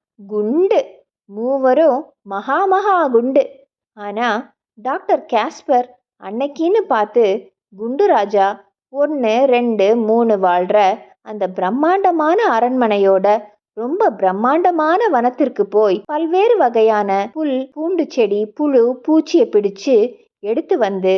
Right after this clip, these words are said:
ஆராய்ச்சி பண்றதுன்னு முடிவு பண்ணாரு. தன்னோட அறிவியல் சோதனைகளுக்காக அதெல்லாம் அவருக்கு தேவைப்பட்டுச்சு. டாக்டர் காஸ்பர் அந்த அரண்மனை நகரத்தை அடைந்த போது முதல் அதிர்ச்சி அவருக்கு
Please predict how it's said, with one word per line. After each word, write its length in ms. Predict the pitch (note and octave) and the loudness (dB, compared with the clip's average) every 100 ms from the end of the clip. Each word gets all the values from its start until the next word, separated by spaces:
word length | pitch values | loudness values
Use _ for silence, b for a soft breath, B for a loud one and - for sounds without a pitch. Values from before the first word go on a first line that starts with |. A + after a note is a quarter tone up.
| F#3+ - _ | -2 -12 _
ஆராய்ச்சி 600 | - G#3 D4+ A4 G4+ E4+ | -10 -4 0 0 0 -2
பண்றதுன்னு 560 | B3 G#3 G3+ F#3 F#3+ D4 | -2 0 0 2 0 2
முடிவு 360 | D#4 D#4+ D#4+ | 2 2 2
பண்ணாரு. 460 | D#4+ A#3 G#3 F#3+ F#3+ - | 2 0 0 0 0 -2
தன்னோட 340 | C#4+ D4 D4 | -8 -6 -2
அறிவியல் 640 | C4 - G3 C#4+ C5 F#4+ - | -2 -2 -2 0 2 2 2
சோதனைகளுக்காக 800 | B3+ C4 A#3+ A3+ G3+ G3+ F#3 G#3+ G#3+ G3 - _ | 2 4 4 2 2 2 0 2 0 0 -8 _
அதெல்லாம் 460 | - F#4+ E4+ C#4+ G4+ | -4 -2 0 0 2
அவருக்கு 300 | C4 A#3+ C#4+ | 2 0 0
தேவைப்பட்டுச்சு. 760 | A#3 A#3 B3 F#3+ F#3+ F#3+ - - _ _ _ | 2 2 2 0 -2 -6 -8 -10 _ _ _
டாக்டர் 400 | G#3+ A3+ - - | -4 -4 -2 -4
காஸ்பர் 640 | - G3 A#3+ - - A3+ G#3 - _ | -2 -2 -2 -4 0 0 -2 -12 _
அந்த 240 | A3+ A3+ G#3 | -14 -10 -8
அரண்மனை 540 | F#3 G#3+ E4 A4+ G4+ | -4 -2 0 0 2
நகரத்தை 500 | A#3+ G#3+ A3 G#3+ G#3+ | 2 2 0 0 2
அடைந்த 360 | F#3+ F#3 B3 C4 | 2 2 0 -2
போது 380 | - F#3+ F#3+ F#3+ F#3+ - _ _ | 0 0 2 0 -2 -8 _ _
முதல் 320 | F#3+ F#3+ C4+ B4 | -12 -2 0 2
அதிர்ச்சி 440 | D#4+ A3 G#3+ C#4+ | 2 -2 -2 0
அவருக்கு 420 | F4+ B3+ G3 F#3 | 0 2 -2 -4